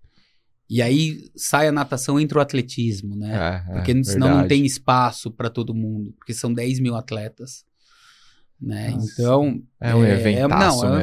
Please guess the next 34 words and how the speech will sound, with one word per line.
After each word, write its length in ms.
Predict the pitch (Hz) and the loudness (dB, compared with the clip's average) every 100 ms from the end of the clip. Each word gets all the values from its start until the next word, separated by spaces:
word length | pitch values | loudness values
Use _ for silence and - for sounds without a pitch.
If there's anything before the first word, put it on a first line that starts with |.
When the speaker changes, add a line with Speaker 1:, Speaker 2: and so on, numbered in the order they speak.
| 339 | 2
Speaker 1:
eventaço, 540 | 359 349 294 214 82 | 0 2 4 4 2
Speaker 2:
Nossa. 220 | 107 104 | -2 -2
Speaker 1:
é 40 | 117 | 0
uma 160 | 131 | 0
logística 500 | 147 156 143 160 - | 2 0 -2 -4 -2
impressionante, 840 | 196 180 170 - 208 190 156 123 117 | -2 -2 -2 -2 -2 0 -2 -4 -8
né? 180 | 110 - | -8 -4
Speaker 2:
E 280 | - 104 107 | 2 4 4
você 160 | - 104 | 4 2
citou 680 | 110 - 117 113 110 107 104 | 0 2 6 8 8 6 2
Paris 540 | 110 107 107 113 110 | 2 2 2 0 2
aí, 320 | 107 113 135 | 4 4 2
quais 260 | 139 120 120 | 4 2 2
as 100 | 117 | -2
expectativas 840 | - 117 - 110 104 - 101 98 - | -2 -4 -2 -2 -2 0 0 0 2
pra, 400 | 104 104 98 - | 4 4 2 0
pra 140 | 107 | 0
Paris? 440 | - 107 104 101 - | 2 2 2 0 0
Como 160 | 107 | 2
é 40 | 104 | 2
que 120 | - | 2
tá? 240 | 110 101 | 2 4
Tá 120 | - 101 | 2 -2
na 120 | 101 | 0
seletiva, 580 | 113 98 - 131 127 104 | 0 0 0 0 2 2
né? 120 | 113 | 4
Vai 100 | 104 | 4
ter 140 | 107 | 4
a 100 | 101 | 2
seletiva 480 | 95 104 101 104 95 | 2 -2 -4 -2 2
única 280 | 107 131 107 | 2 2 -2
que 120 | - | -4
a 20 | |
gente 400 | 98 101 95 92 | -4 -2 -2 -2